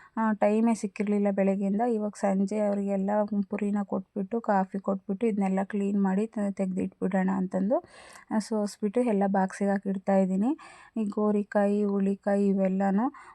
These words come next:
ಒಂಚೂರು ಸೋಸ್ಬಿಟ್ಟು ಇಟ್ಬಿಟ್ರೆ ನಾವು ಅಡುಗೆ ಮಾಡುವಾಗ,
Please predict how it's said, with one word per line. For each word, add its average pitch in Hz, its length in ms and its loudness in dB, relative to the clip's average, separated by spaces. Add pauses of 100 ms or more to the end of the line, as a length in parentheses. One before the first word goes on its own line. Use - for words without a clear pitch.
(100)
ಒಂಚೂರು 214 320 0
ಸೋಸ್ಬಿಟ್ಟು 208 680 -2
ಇಟ್ಬಿಟ್ರೆ 196 420 -2
ನಾವು 214 400 0
ಅಡುಗೆ 208 380 2
ಮಾಡುವಾಗ, 208 540 0